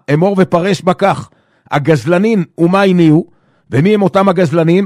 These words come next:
הלא הם מלווי בריבית." אז הדין בהם הוא, שאף על פי שכבר גבו את הריבית, הרי הם מחזירים אותה ללווה, וכל שכן שאם עדיין לא גבו, קורעים להם את השטר שלא יגבו בו. מכל מקום, מבואר בברייתא הזו שעל המלווים להחזיר את הריבית,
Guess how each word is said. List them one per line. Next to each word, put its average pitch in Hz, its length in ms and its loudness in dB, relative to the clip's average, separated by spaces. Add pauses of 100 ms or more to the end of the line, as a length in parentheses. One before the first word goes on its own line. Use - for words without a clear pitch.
הלא 180 280 2
הם 214 200 -2
מלווי 175 340 0
בריבית." 202 480 -2
אז 113 140 -10
הדין 156 260 -4
בהם 233 240 0
הוא, 254 220 2
שאף 170 280 -4
על 185 60 -4
פי 196 140 -6
שכבר 165 640 -2
גבו 156 380 0
את 220 120 -2
הריבית, 160 500 0 (440)
הרי 156 220 0
הם 208 60 -2
מחזירים 185 400 -2
אותה 202 200 -2
ללווה, 202 420 2 (420)
וכל 202 260 -2
שכן 190 260 -2
שאם 185 180 -2
עדיין 202 260 -2
לא 226 120 2
גבו, 208 340 0
קורעים 185 420 -2
להם 214 160 -2
את 185 80 -8
השטר 214 380 0
שלא 190 260 0
יגבו 165 280 0
בו. 131 200 -6 (840)
מכל 175 260 0
מקום, 202 240 -2
מבואר 185 260 0
בברייתא 165 440 0
הזו 156 240 -2
שעל 165 200 -2
המלווים 160 380 -2
להחזיר 180 420 -2
את - 140 -4
הריבית, 165 560 -2